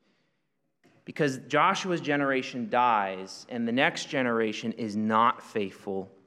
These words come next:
to the, the Israelite covenant. They're not faithful to the law.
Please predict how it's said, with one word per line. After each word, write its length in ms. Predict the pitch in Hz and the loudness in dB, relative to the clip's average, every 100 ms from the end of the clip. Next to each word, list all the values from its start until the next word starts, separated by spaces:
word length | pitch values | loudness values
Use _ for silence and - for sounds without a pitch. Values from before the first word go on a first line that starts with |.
| - | -10
to 220 | 117 110 | -2 -2
the, 240 | 101 - - - | -2 -6 -14 -10
the 360 | 110 107 107 - - | -2 -2 -2 -6 -6
Israelite 580 | 113 101 107 98 101 - | -4 0 2 4 2 0
covenant. 400 | - 160 110 - | -2 -2 -2 0
They're 100 | 123 | 4
not 340 | 123 147 - | 6 4 2
faithful 480 | - 123 120 - 120 | -2 -2 -2 -4 -6
to 180 | 117 123 | -6 -6
the 100 | 120 | -4
law. 460 | 127 180 151 127 | -2 -2 -2 -4